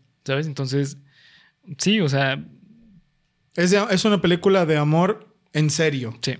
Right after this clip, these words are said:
Speaker 2: De amor así en todo su sentido de la palabra.
Speaker 1: Sí, sí.
Speaker 2: No, porque la comparo, de hecho la comparo con quinientos días con Summer.
Speaker 1: Sí, se parece mucho, güey.
Speaker 2: Se parece mucho, al menos en la narrativa, y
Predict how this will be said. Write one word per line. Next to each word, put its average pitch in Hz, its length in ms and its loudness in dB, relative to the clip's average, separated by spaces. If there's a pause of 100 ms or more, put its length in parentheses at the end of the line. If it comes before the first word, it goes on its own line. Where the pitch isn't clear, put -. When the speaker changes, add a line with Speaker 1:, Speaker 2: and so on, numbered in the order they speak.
(340)
Speaker 2:
De 139 120 0
amor 151 380 2
así 156 240 2
en 165 200 0
todo 170 300 2
su 151 380 0
sentido 139 560 2
de 165 80 4
la 143 160 0
palabra. 127 400 -2
Speaker 1:
Sí, 135 120 -8
sí. 131 120 -8 (180)
Speaker 2:
No, 175 160 4
porque 156 360 0
la 147 260 0
comparo, 160 400 0
de 165 140 0
hecho 196 140 0
la 233 140 2
comparo 156 480 0 (320)
con 147 400 0
quinientos 156 400 0
días 180 160 2
con 180 140 -2
Summer. 147 360 -4
Speaker 1:
Sí, 202 140 2
se 165 60 -2
parece 165 180 0
mucho, 180 200 0
güey. 139 100 -2
Speaker 2:
Se 151 100 2
parece 147 300 0
mucho, 190 400 0
al 151 100 0
menos 185 280 2
en 208 100 2
la 165 80 2
narrativa, 156 760 0
y 156 140 0